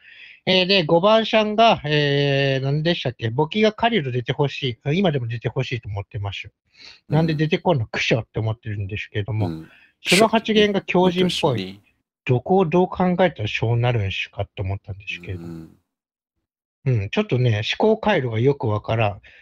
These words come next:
Speaker 1: ただ、無理やり簿記に強靭を押し付けようとしたように見えましたね。
Speaker 2: うん。
Speaker 1: あ、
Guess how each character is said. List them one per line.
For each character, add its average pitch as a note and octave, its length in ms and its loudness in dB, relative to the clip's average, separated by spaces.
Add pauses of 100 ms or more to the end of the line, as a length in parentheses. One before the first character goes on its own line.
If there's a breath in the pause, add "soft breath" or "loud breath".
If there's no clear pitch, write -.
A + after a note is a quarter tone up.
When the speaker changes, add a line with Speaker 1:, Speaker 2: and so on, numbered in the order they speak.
(120 loud breath)
Speaker 1:
た - 140 -2
だ、 E3 80 2
無 C#3 220 0
理 D#3+ 140 0
や F#3 120 4
り F3+ 120 2
簿 C3+ 220 0
記 E3 140 -2
に E3 140 2
強 D3+ 240 4
靭 D3 220 2
を C3+ 40 0
押 C3 120 0
し - 100 -12
付 - 160 -4
け D3+ 80 2
よ E3 120 6
う D#3 60 2
と - 100 -8
し - 100 -8
た D#3 100 2
よ F3 140 4
う - 20 4
に A#2 120 0
見 A2 180 -2
え A#2 80 0
ま C#3 120 0
し - 80 -14
た G#2+ 120 -2
ね。 A2 180 -2 (240 loud breath)
Speaker 2:
う D3 80 -6
ん。 C#3 220 -4
Speaker 1:
あ、 C#3+ 180 2